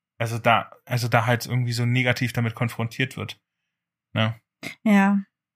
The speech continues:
Speaker 2: Ja, da kann ich das schon
Speaker 1: Also ich hab das
Speaker 2: verstehen,
Speaker 1: dann
Speaker 2: weil in den U S A ist das ja ein
Speaker 1: Ja.
Speaker 2: Riesenthema. Ähm.
Speaker 1: Durchaus berechtigt und leider viel zu kleines Thema noch. Ach so, na, äh,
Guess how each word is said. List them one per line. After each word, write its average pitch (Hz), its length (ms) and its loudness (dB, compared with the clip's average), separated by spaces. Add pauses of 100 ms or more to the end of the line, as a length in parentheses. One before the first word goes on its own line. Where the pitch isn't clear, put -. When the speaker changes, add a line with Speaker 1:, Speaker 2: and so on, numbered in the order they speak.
(400)
Speaker 2:
Ja, 202 140 2
da 202 120 2
kann 202 200 2
ich 196 100 -2
das 202 180 -2
schon 196 160 -2
Speaker 1:
Also 131 220 4
ich 131 100 4
hab 160 120 4
das 175 140 4
Speaker 2:
verstehen, 131 240 2
Speaker 1:
dann 120 60 -2
Speaker 2:
weil 117 80 -4
in 170 80 -2
den 170 160 -4
U 185 80 -4
S 170 180 -6
A 170 120 -6
ist 170 140 -12
das 170 140 -12
ja 185 100 -8
ein 175 120 -8
Speaker 1:
Ja. 170 120 -8
Speaker 2:
Riesenthema. 190 1000 -6 (1120)
Ähm. 175 560 -2 (560)
Speaker 1:
Durchaus 139 420 6
berechtigt 131 580 2
und 117 140 -2
leider 120 340 4
viel 123 220 -2
zu 113 140 -8
kleines 135 360 0
Thema 104 280 -10
noch. 101 320 -12 (480)
Ach 123 100 2
so, 160 240 8
na, 139 220 2
äh, 127 340 4